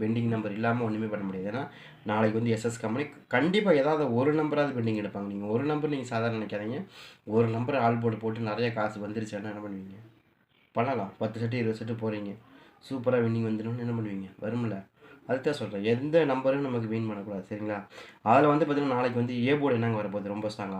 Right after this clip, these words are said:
அப்படின்னு கேட்டீங்கன்னா, ஃபர்ஸ்ட் ப்ரையாரிட்டி நான் என்ன கொடுக்க போறேன்? அஞ்சாம் நம்பர் தான் கொடுக்க போறேன். சரி, அஞ்சாம் நம்பர்னா அஞ்சாம் நம்பர் தான் மெயினா வரணும். ஏன்னா அஞ்சாம் நம்பர் தான் நமக்கு நாளைக்கு என்ன கணக்குல வருதுங்க அஞ்சாம் நம்பர் அப்படின்னா,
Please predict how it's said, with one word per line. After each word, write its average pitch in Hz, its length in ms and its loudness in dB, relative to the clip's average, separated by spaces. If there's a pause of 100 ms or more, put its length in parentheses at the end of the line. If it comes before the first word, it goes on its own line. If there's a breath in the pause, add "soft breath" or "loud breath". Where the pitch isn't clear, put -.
(100)
அப்படின்னு 98 260 -6
கேட்டீங்கன்னா, 104 280 -4 (440 loud breath)
ஃபர்ஸ்ட் - 380 -4
ப்ரையாரிட்டி 117 360 2
நான் 104 120 -2
என்ன 117 120 0
கொடுக்க 104 200 -2
போறேன்? 104 160 -4
அஞ்சாம் 104 220 -2
நம்பர் 101 200 -4
தான் 104 100 -6
கொடுக்க 98 220 -6
போறேன். 90 160 -10 (160)
சரி, 123 220 -2
அஞ்சாம் 107 200 -2
நம்பர்னா 107 240 -6 (380 loud breath)
அஞ்சாம் 151 240 6
நம்பர் 135 200 2
தான் 131 120 0
மெயினா 127 280 2
வரணும். 104 240 -2
ஏன்னா 117 140 2
அஞ்சாம் 123 220 2
நம்பர் 113 200 0
தான் 123 120 -2
நமக்கு 110 240 -2 (480 loud breath)
நாளைக்கு 120 360 6
என்ன 135 200 0
கணக்குல 117 300 0
வருதுங்க 101 300 -4
அஞ்சாம் 101 220 -4
நம்பர் 98 200 -4
அப்படின்னா, 104 240 -6